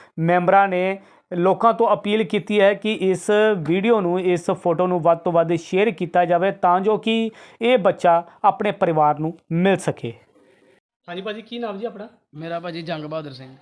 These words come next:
Speaker 1: ਕਿ, ਕਿੱਥੇ ਤੋਂ ਰਹਿਣ ਵਾਲੇ ਭਾਜੀ?
Speaker 2: ਅਸੀਂ ਭਾਜੀ ਭੱਲਾ ਕਲੋਨੀ ਦੇ।
Speaker 1: ਤੇ ਭਾਜੀ, ਕੀ ਮਾਮਲਾ ਹੋਇਆ ਜਿਹੜਾ ਤੁਹਾਡਾ ਬੱਚਾ ਜਿਹੜਾ ਮਿਸਿੰਗ ਹੋ ਗਿਆ ਹੈ? ਇਹ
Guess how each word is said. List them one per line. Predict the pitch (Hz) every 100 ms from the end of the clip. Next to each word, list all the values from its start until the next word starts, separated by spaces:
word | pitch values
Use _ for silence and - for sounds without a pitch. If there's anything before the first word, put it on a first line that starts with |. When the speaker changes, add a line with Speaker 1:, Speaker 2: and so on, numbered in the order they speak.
| _
Speaker 1:
ਕਿ, | 170 170 165
ਕਿੱਥੇ | - -
ਤੋਂ | 214
ਰਹਿਣ | 185 170
ਵਾਲੇ | 170
ਭਾਜੀ? | 160 151 156 _ _
Speaker 2:
ਅਸੀਂ | 165 185
ਭਾਜੀ | 185 175
ਭੱਲਾ | 165 _ _ 180 156
ਕਲੋਨੀ | 143 139 135
ਦੇ। | 127 131 _ _ _ _
Speaker 1:
ਤੇ | 208 214
ਭਾਜੀ, | 220 226 294
ਕੀ | 254 285
ਮਾਮਲਾ | 247 202 208
ਹੋਇਆ | 175 180 185
ਜਿਹੜਾ | 190 196
ਤੁਹਾਡਾ | 180 175 175
ਬੱਚਾ | 160 151 175
ਜਿਹੜਾ | 170 170
ਮਿਸਿੰਗ | 156 - 214
ਹੋ | 151 147
ਗਿਆ | 151 160
ਹੈ? | 175 175 -
ਇਹ | 165